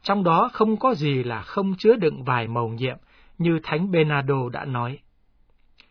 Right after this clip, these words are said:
Heriberto Thành Lozinga thì nhấn mạnh rằng không có trang nào trong Kinh Thánh là không mang chứng tích của ngôi lời nhập thể.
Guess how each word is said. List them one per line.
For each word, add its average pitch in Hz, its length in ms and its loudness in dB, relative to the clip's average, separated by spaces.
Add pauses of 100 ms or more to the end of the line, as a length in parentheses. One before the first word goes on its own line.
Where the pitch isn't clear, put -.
(640)
Heriberto 190 720 2 (180)
Thành 117 300 -4
Lozinga 143 720 0 (380)
thì 170 120 -2
nhấn 208 240 2
mạnh 165 220 0
rằng 135 340 -2 (280)
không 214 340 0
có 254 200 0
trang 196 280 2
nào 117 340 -2
trong 190 180 -4
Kinh 180 280 -4
Thánh 165 340 -4
là 135 160 -6
không 170 300 -4
mang 156 240 -2
chứng 196 220 -2
tích 262 280 -6
của 120 120 -10
ngôi 151 240 0
lời 113 300 -4
nhập 113 260 -6
thể. 104 200 -8